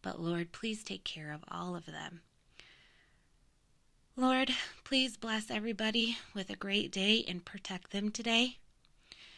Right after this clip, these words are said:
In your precious name I pray. Amen. Thank you so much for listening with me today and praying with me today.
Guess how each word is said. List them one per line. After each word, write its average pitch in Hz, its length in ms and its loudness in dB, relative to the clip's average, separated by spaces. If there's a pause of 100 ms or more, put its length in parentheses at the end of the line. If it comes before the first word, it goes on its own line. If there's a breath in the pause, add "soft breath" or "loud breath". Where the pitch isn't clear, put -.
(580 loud breath)
In 208 160 2
your 175 140 -2
precious 185 440 0
name 226 220 6
I 233 160 0
pray. 170 380 -10 (680)
Amen. 170 600 2 (1600)
Thank 233 220 8
you 240 80 2
so 214 400 6
much 269 260 8
for 269 160 6
listening 220 520 6
with 220 180 6
me 214 160 6
today 196 540 10
and 180 160 2
praying 175 460 6
with 170 180 0
me 170 180 4
today. 156 400 4